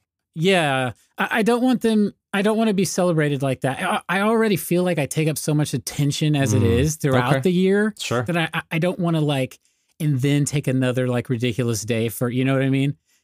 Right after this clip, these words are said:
Speaker 1: Um, so
Speaker 2: Do you,
Speaker 1: people are
Speaker 2: do
Speaker 1: always
Speaker 2: you
Speaker 1: like
Speaker 2: treat yourself?
Speaker 1: Well, yeah, like, m-, my wife and I, you know, she'll be like, "What do you want for dinner?"
Speaker 2: Sure.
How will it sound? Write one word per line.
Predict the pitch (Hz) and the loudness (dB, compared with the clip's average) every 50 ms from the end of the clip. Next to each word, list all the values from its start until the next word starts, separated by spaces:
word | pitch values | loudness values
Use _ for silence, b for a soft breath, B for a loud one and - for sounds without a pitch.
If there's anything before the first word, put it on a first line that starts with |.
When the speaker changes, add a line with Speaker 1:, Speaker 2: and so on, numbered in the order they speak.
| _ _ _ _ _ _ | _ _ _ _ _ _
Speaker 1:
Um, | 165 156 151 147 139 135 135 131 127 127 127 | -4 -2 0 0 0 0 0 0 0 -2 -2
so | - 147 156 | 0 2 4
Speaker 2:
Do | 156 | 4
you, | 156 | 4
Speaker 1:
people | - 175 | 4 4
are | 180 | 4
Speaker 2:
do | 170 | 6
Speaker 1:
always | 165 156 | 6 6
Speaker 2:
you | 160 | 6
Speaker 1:
like | 151 143 | 4 4
Speaker 2:
treat | - 151 160 156 160 | 4 2 2 2 4
yourself? | 165 180 - - 185 175 180 185 151 - - - - - _ _ _ _ _ _ _ _ _ _ _ _ _ _ _ _ _ _ _ _ _ | 2 2 2 2 2 4 4 2 0 -2 -8 -12 -14 -18 _ _ _ _ _ _ _ _ _ _ _ _ _ _ _ _ _ _ _ _ _
Speaker 1:
Well, | 294 294 254 | -2 2 2
yeah, | 220 196 180 | 4 4 4
like, | 180 190 196 - | 4 2 2 2
m-, | 254 233 - - _ _ | 2 0 0 -4 _ _
my | - 247 262 | 0 0 2
wife | 208 160 135 120 123 - - | 2 2 2 0 -2 -2 -2
and | 127 117 | -2 -2
I, | 113 107 113 | -2 -2 -2
you | 120 123 123 | -2 0 0
know, | 127 127 123 | 0 0 -2
she'll | - - | -2 -2
be | 151 143 | -2 -2
like, | 139 - | 0 0
"What | - 143 | 0 -2
do | 143 | 0
you | 127 | 0
want | 127 127 | -2 -2
for | - - | -2 -4
dinner?" | 120 113 120 120 123 120 120 117 110 - _ _ _ _ _ _ _ _ _ _ _ _ _ _ | -2 -2 -2 0 0 0 -2 -2 -6 -8 _ _ _ _ _ _ _ _ _ _ _ _ _ _
Speaker 2:
Sure. | _ - - - 127 110 107 113 117 | _ -10 -6 -2 0 0 0 -2 -4